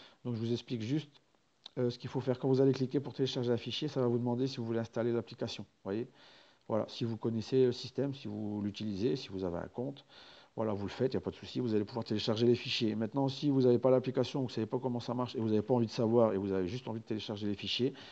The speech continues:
vous cliquez sur Annuler, vous allez ici dans les paramètres, voilà, et vous faites Affichage bureau. Voilà, donc là, ça va vous mettre directement l'affichage bureau. Voilà, donc il vous restera plus qu'à télécharger.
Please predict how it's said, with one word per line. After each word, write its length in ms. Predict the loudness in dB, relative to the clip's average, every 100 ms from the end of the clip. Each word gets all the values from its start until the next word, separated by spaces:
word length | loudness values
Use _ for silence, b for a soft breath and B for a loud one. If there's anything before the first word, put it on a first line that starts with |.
| B B B -10
vous 80 | -4
cliquez 240 | 0 0
sur 220 | 0 0 2
Annuler, 460 | 2 6 6 4 -2 _ b b _ -12
vous 160 | -4
allez 140 | 0 0
ici 200 | 0 0
dans 100 | 2
les 100 | 2
paramètres, 580 | 2 2 2 -2 -4 _
voilà, 240 | -8 -6 -4
et 80 | -4
vous 80 | -4
faites 220 | -4 -4
Affichage 360 | -8 -8 -4 -4
bureau. 300 | -2 -4 -6 _ _ _ _ _ _ _ _ _ _ _ _ _ _ _ _ _ _ _ _ _ _ _ _ _ _ _ _ _ _ _ _ -8
Voilà, 200 | -4 -4 -6
donc 160 | -8 -8
là, 60 |
ça 120 | -4
va 60 | -2
vous 140 | -2
mettre 160 | -2 -2
directement 440 | 0 -2 -4 -4
l'affichage 400 | -4 -6 -4 -4
bureau. 380 | -2 -2 -2 -4 _ _ _
Voilà, 200 | -10 -8
donc 200 | -8 -10
il 60 | -8
vous 60 |
restera 300 | -8 -4 -6
plus 140 | -6 -4
qu'à 100 | -2
télécharger. 560 | -2 -2 -2 -2 -4